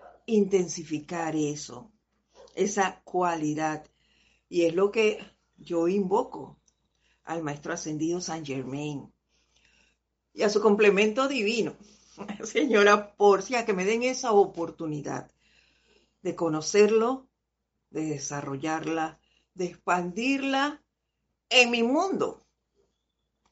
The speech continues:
Y eso lo puede hacer, podemos hacer todos.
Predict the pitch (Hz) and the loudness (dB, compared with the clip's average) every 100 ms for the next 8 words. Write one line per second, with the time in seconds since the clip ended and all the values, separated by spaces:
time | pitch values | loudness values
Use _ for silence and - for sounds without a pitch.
0 | _ _ _ _ - 185 190 254 208 202 | _ _ _ _ -2 0 4 4 4 4
1 | 226 226 233 240 - - _ _ _ _ | 4 4 4 2 2 -8 _ _ _ _
2 | _ _ _ _ - 143 165 196 160 - | _ _ _ _ -10 -6 -4 -4 -6 -4
3 | 180 - _ _ _ - 254 247 - - | -4 -6 _ _ _ 6 10 10 8 2
4 | - - | -6 -16